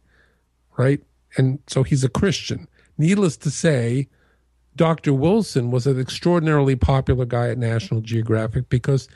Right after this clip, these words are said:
his worldview was the Geographic's worldview. What you see is what you get. You know, we can only take pictures of things that we can put in front of the lens. So he regularly got the microphone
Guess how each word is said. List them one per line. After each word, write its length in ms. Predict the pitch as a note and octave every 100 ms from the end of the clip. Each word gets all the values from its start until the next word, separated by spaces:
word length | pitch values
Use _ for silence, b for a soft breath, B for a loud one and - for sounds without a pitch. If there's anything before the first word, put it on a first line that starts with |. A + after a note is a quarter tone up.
| b b
his 320 | - G3+ A3 F3
worldview 680 | E3 E3+ D#3+ C3+ D#3 D#3
was 200 | D3 C3+
the 80 | D3
Geographic's 800 | C3 E3+ E3+ D#3+ A3 G#3 B2 -
worldview. 600 | B2 A#2+ A2+ A#2 G#2+ G#2+ _ _ _ _ -
What 320 | D3+ F#3 -
you 140 | F#3
see 360 | - - E3+ E3
is 140 | C3+
what 300 | C3+ C#3+ -
you 100 | C3
get. 380 | A#2+ B2 A#2 - _ _ _ _ _
You 80 | C#3+
know, 60 | B2
we 140 | C#3
can 160 | D3 D3
only 280 | E3+ G#3
take 280 | F#3+ - E3+
pictures 400 | - E3 E3+ D3
of 100 | C#3
things 320 | - D#3 D#3
that 60 | D3
we 100 | C#3
can 160 | C3+ B2+
put 180 | E3+
in 120 | D#3 C3+
front 220 | D#3 D3+
of 80 | C#3
the 100 | C3+
lens. 640 | C#3 D3+ A#2+ A#2+ - - _ _ _ _
So 180 | - D#3+
he 200 | - A#3+
regularly 640 | D#3+ F3 F3+ F#3 E3+ D3+ C#3+
got 320 | C3 C#3 -
the 60 |
microphone 880 | B2+ C3+ D3 - A#2+ - A2 G#2 B2+